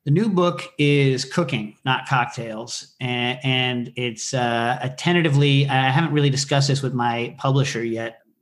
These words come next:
because I think they think they're getting a different book than the book I'm writing. But, uh, it's gonna be called Cooking Issues,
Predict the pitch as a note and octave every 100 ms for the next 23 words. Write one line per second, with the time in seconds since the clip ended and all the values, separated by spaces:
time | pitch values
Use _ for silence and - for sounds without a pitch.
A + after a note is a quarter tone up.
0 | - - D3 C3+ C3+ A#2+ B2 D3 C3 B2
1 | B2+ B2+ B2+ A#2+ A#2+ A2+ A#2 A#2+ A2+ B2
2 | - A#2 A2+ A2+ A#2 A2+ A#2 A2 G#2+ F#2
3 | - A#2 C3 - _ _ _ _ - -
4 | - C#3+ C3+ C3+ C3 C3 C3 C3+ - C#3
5 | - D3+ C#3+ C#3 C#3+ C#3 C#3 C3+ C3 -
6 | - F3 E3+ F3 D#3 C#3 D3+ D#3 D#3 -